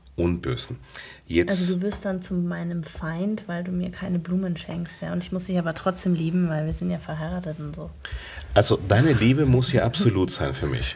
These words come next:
Speaker 2: Ja.
Speaker 1: Das ist ja, was wir vorgelesen, vorgelesen haben bei,
Speaker 2: Mhm.
Speaker 1: bei der ersten Sitzung in, ähm, aus dem Katechismus der katholischen Kirche,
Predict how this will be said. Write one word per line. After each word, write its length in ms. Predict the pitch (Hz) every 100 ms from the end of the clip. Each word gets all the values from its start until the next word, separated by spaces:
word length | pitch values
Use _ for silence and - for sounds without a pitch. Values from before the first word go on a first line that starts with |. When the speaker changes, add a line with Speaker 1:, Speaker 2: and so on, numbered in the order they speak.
| - - -
Speaker 2:
Ja. 100 | 180
Speaker 1:
Das 180 | 92 92
ist 140 | -
ja, 140 | 101
was 180 | 98 90
wir 80 | 87
vorgelesen, 600 | - 82 101 92 - - 85
vorgelesen 640 | - 98 104 80 76 71 71
haben 240 | 73 98
bei, 180 | 90 80
Speaker 2:
Mhm. 140 | 196 185
Speaker 1:
bei 100 | 92
der 140 | 80
ersten 340 | 76 82 - 82
Sitzung 580 | - 85 - 101 120 120
in, 260 | 90 87 85 - - - - - - -
ähm, 340 | 87 82 82 80 - - -
aus 220 | 98 98 -
dem 100 | 82
Katechismus 680 | 82 82 - 131 131 90 87
der 100 | -
katholischen 600 | 78 - 101 95 - 78
Kirche, 460 | - 151 123 107